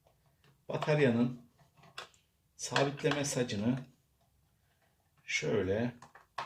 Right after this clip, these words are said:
bir tarafını söktüm. İki tarafını sökmeye gerek yok. Şöylece çevirdim.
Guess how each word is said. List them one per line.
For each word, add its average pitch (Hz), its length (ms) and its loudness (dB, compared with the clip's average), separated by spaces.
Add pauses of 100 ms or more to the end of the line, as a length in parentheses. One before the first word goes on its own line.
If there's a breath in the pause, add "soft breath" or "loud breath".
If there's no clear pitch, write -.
(500)
bir - 60 -10
tarafını 147 400 2
söktüm. - 420 0
İki - 120 -6
tarafını 117 360 2
sökmeye 117 460 2
gerek 120 340 4
yok. 123 180 4 (520 soft breath)
Şöylece 113 460 6
çevirdim. 131 760 2